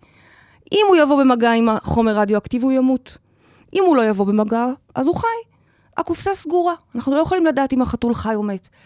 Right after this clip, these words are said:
שואל שרדינגר במשוואה הפילוסופית הזאת, האם החתול חי או מת? ומה התשובה כמובן? החתול גם חי וגם מת.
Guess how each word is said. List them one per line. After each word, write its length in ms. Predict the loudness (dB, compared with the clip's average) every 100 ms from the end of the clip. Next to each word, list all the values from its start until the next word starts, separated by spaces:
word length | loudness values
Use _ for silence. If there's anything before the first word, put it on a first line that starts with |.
| -20
שואל 260 | -8 -4 -2
שרדינגר 500 | 0 0 4 6 4
במשוואה 440 | 4 2 0 0
הפילוסופית 600 | 0 0 -2 -2 -4 -4 -6
הזאת, 220 | -6 -2
האם 160 | -2
החתול 320 | -2 -4 -2 -4
חי 240 | -2 -2
או 80 | -2
מת? 320 | -4 -6 -16 _ _ _ _ -4
ומה 220 | -2 -2
התשובה 400 | -4 -6 -6 -6
כמובן? 460 | -6 -6 -6 -6 -8 -12 _ _ _ -20 _ -14
החתול 380 | -12 -8 -6
גם 220 | -4 -4 -6
חי 180 | -8 -8
וגם 300 | -6 -4 -4
מת. 280 | -4 -8